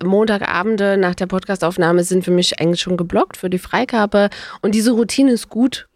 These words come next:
Ich finde es gut, wie viel wir mittlerweile auch automatisiert haben im Prozess. Ne? Wir haben Microsoft Teams eingeführt,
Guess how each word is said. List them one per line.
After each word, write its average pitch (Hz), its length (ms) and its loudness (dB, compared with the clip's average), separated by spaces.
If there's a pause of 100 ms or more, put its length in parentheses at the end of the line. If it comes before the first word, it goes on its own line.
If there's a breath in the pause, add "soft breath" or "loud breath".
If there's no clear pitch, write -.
Ich - 120 -8
finde 196 200 0
es - 160 -4
gut, 294 360 -2
wie 185 240 -2
viel 247 520 2
wir 214 180 4
mittlerweile 175 800 4
auch - 180 -8
automatisiert 196 800 -2
haben 220 180 0
im 208 140 0
Prozess. 226 560 0
Ne? 233 120 2
Wir 196 100 4
haben 160 80 4
Microsoft 175 440 -2
Teams 302 240 -2
eingeführt, 233 680 0